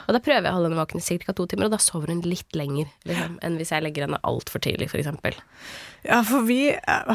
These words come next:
Speaker 2: har jo, bruker Napper egentlig mest for å bare, eh, se, altså sånn, jeg følger ikke rådene på når hun skal sove og ikke.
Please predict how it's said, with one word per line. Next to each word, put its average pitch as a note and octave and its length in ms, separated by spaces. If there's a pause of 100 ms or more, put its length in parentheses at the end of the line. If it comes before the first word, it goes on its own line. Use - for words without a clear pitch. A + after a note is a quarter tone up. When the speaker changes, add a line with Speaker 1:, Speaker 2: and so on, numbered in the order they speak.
Speaker 2:
har A3+ 160
jo, A3 80 (400)
bruker A3 240
Napper F#3 320
egentlig F#3 240
mest G3 240
for G3 80
å G3+ 80
bare, F3+ 640 (320)
eh, F#3 400
se, F3 300 (340)
altså F#3 320
sånn, D#3+ 240
jeg F#3+ 320
følger F3 480
ikke F#3+ 220 (720)
rådene E3+ 760
på - 120
når E3 220
hun D#3+ 80
skal F3+ 160
sove E3 280
og E3 60
ikke. G#3 200